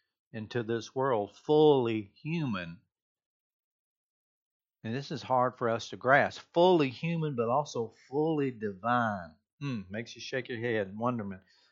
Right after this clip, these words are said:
But that he sinned. Now, that's a different thing entirely, don't you agree? It's crucial for churches, ministries, and practicing Christians to understand the questions that non-practicing Christians have and help them find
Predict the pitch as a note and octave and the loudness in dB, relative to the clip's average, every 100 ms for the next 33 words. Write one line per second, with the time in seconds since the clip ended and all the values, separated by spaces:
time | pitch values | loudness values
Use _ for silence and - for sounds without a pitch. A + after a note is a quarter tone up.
0 | - C3 B2 B2 B2 - _ _ C#3 A2+ | 0 2 4 4 4 2 _ _ -8 -8
1 | - - F3+ A#3+ D#3 G2 E2+ F2+ G2 A#2 | -6 -4 0 2 2 -2 -6 -12 -6 -4
2 | E3 A#2+ B2 C3+ _ C#3+ C#3+ A2+ G2+ D3 | -4 -6 -8 -8 _ -8 -8 -8 -2 0
3 | C3 G2+ F#2+ G#2 - G#2 G2 G#2 A#2 B2+ | 2 0 -6 -12 -12 -12 -10 -4 -2 -2
4 | C3 _ _ _ _ _ _ _ _ _ | -6 _ _ _ _ _ _ _ _ _
5 | - A2+ - E3 F3 - D3 B2 A2+ D#3+ | -14 -12 -2 2 4 2 -4 -6 0 4
6 | D#3+ D#3+ C#3+ D3 D3 C#3+ - D3 A#2+ G#2+ | 4 2 -6 -2 -2 -4 -6 -6 -6 -2
7 | C#3 C#3 - _ B2+ A#2 A2+ - A#2 C3 | -2 -2 -6 _ -8 -6 -12 -10 -6 -6
8 | A#2+ - C#3 C3 A#2+ G#2 - C#3 C#3+ - | -8 -6 -2 -2 -2 -6 -6 -2 -2 -4
9 | A#2+ A2 - - G#2 G2+ A2+ C3+ D3 C3 | -10 -12 -8 -4 -4 -4 0 2 2 2
10 | C3+ C3 B2 A#2 G#2+ C#3 C3 - G#2 B2+ | -2 -2 -4 -18 -8 -6 -6 -8 -10 0
11 | C3 A#2+ G#2+ - _ _ _ C3 A2+ C#3 | 2 4 0 -4 _ _ _ -14 -2 -2
12 | C#3 C#3 C#3+ B2+ - B2+ B2 B2 | 0 -2 -4 -4 -2 0 0 -2